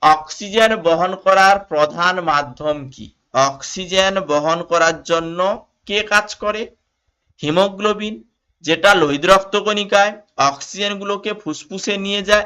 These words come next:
এই ফুসফুস থেকে অক্সিজেনযুক্ত রক্ত দেহে পৌঁছে দেয়। তাহলে আমরা বলবো যে রক্তে অক্সিজেন বহন করার প্রধান মাধ্যম হচ্ছে আমাদের হিমোগ্লোবিন। হিমোগ্লোবিনের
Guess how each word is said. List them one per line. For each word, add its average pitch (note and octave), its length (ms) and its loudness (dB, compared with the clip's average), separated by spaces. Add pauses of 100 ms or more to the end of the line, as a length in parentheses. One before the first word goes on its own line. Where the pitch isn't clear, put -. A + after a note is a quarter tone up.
এই C#3+ 140 -2
ফুসফুস E3+ 380 -12
থেকে G3+ 220 -6 (120)
অক্সিজেনযুক্ত F#3+ 680 -10
রক্ত F3+ 380 -4 (140)
দেহে E3 260 -6
পৌঁছে G3 400 -8
দেয়। G3+ 160 -2 (680)
তাহলে D3 240 2
আমরা E3+ 180 0
বলবো F3+ 360 -4
যে G3+ 220 -4
রক্তে D#3+ 500 0 (180)
অক্সিজেন F#3 460 -4 (100)
বহন D#3 220 0 (120)
করার F3 220 4 (100)
প্রধান D3 340 0
মাধ্যম C#3+ 500 -2
হচ্ছে F3 400 -8
আমাদের D#3 380 -2 (200)
হিমোগ্লোবিন। B2+ 840 -8
হিমোগ্লোবিনের E3 680 -8